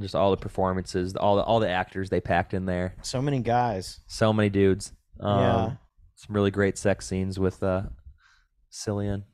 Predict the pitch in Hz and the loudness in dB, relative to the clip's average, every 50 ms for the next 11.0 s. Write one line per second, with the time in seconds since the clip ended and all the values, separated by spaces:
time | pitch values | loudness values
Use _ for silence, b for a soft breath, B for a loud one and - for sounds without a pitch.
0 | - 98 98 95 95 101 - - 107 107 107 107 107 107 104 117 113 110 117 117 | -10 -6 -6 -6 -6 -6 -8 -4 -2 -2 0 0 0 -2 0 -2 -2 -2 -2 -2
1 | 113 120 110 120 139 143 147 110 104 107 107 104 110 110 - 135 143 151 160 - | 0 0 0 0 0 2 2 2 2 2 2 0 -2 -4 -4 -4 -4 -2 0 2
2 | 123 139 143 165 180 156 - - - 123 113 110 104 101 95 90 90 90 87 90 | 2 4 4 4 2 0 0 0 2 2 4 4 2 0 -2 -2 -2 -2 -2 -4
3 | - - - 95 110 104 101 - 104 92 - - 104 90 85 80 82 82 - - | -4 -6 -6 0 2 0 2 2 -2 -6 -4 -4 -4 -4 -4 -4 -4 -6 -6 -8
4 | - - - 135 131 131 127 120 113 107 104 117 131 _ _ _ _ _ _ _ | -12 -10 -6 -2 -2 0 0 0 0 -2 -4 -6 -8 _ _ _ _ _ _ _
5 | - - 190 202 - 285 269 226 160 139 131 131 - 139 117 117 110 104 110 117 | -6 -2 -2 -2 0 0 0 2 4 2 2 2 0 -2 -2 -2 -2 -2 -2 0
6 | 107 104 104 107 104 - 107 95 - b b b b b b b - - 95 92 | 0 0 0 -2 -2 -4 -6 -8 -10 b b b b b b b -18 -14 -10 -4
7 | 95 104 117 139 165 - - - - - - _ _ _ - - - 113 107 113 | 0 0 2 0 0 -2 -8 -16 -18 -20 -20 _ _ _ -16 -6 -4 -4 -2 -2
8 | 127 147 175 202 220 208 - _ _ - - _ _ _ _ _ _ _ _ _ | -2 -2 -2 -2 -2 -4 -6 _ _ -20 -20 _ _ _ _ _ _ _ _ _
9 | _ - 123 120 110 110 95 95 95 104 107 113 120 135 - - - _ _ _ | _ -6 -4 -4 -4 -4 -6 -6 -4 0 0 2 2 0 -2 -6 -20 _ _ _
10 | _ _ - - - 127 113 - 113 123 143 160 175 190 - - - - 165 | _ _ -18 -10 -6 -4 -2 0 0 0 0 0 -2 -4 -6 -6 -2 -2 -2